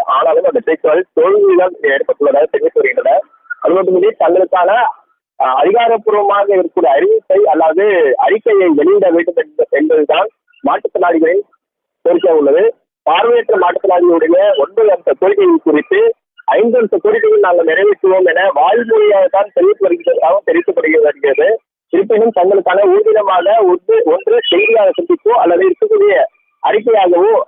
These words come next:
அதிகாரப்பூர்வமாக வெளியிட்டால் மட்டுமே தங்களுடைய கோரி-, அ, தங்களுடைய இந்த போ-, தொடர்ச்சியான போராட்டத்தை கைவிடுவோம் என தெரிவித்து வருகின்றனர்.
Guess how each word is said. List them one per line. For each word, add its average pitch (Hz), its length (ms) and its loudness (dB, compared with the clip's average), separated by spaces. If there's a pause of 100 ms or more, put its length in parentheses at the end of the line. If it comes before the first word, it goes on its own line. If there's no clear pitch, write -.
அதிகாரப்பூர்வமாக 381 760 0
வெளியிட்டால் 170 420 0
மட்டுமே 170 300 0
தங்களுடைய 165 500 -2
கோரி-, 208 300 0
அ, - 180 0
தங்களுடைய - 520 -2 (460)
இந்த 311 260 0
போ-, 165 120 0
தொடர்ச்சியான - 500 -2
போராட்டத்தை - 520 -4
கைவிடுவோம் 480 460 2
என - 220 -2
தெரிவித்து - 300 0
வருகின்றனர். 135 460 -2